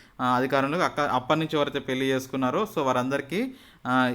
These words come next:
ఈ కొత్త పద్ధతి అవలంబిస్తామంటే వీళ్ళకి, ఆ, ఇస్తాము అని చెప్పేసి కాంగ్రెస్ ప్రభుత్వం అయితే చెప్తుంది. ఇది మొత్తానికైతే తెలంగాణలో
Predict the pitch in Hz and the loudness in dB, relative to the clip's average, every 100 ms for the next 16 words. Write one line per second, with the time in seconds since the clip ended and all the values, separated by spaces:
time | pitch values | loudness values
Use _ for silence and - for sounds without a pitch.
0 | - 123 143 143 135 151 151 143 143 - | -4 -6 -2 -2 0 0 0 0 -2 -2
1 | 120 127 139 131 127 131 127 131 120 120 | 2 4 2 0 -2 -2 0 0 -2 -2
2 | 123 123 120 104 104 - 117 113 110 104 | -2 -2 -2 -2 -6 -10 -4 0 0 -2
3 | 107 - - _ - 120 143 135 135 131 | -6 -14 -20 _ -12 -2 0 2 2 0
4 | 131 123 127 123 131 127 127 123 123 120 | -2 -4 0 0 0 0 -2 0 -2 -2
5 | 127 113 127 175 160 165 151 165 156 156 | -4 -4 -4 -2 0 0 0 0 0 -2
6 | - 139 143 139 147 117 | -2 -4 -2 -2 -2 -2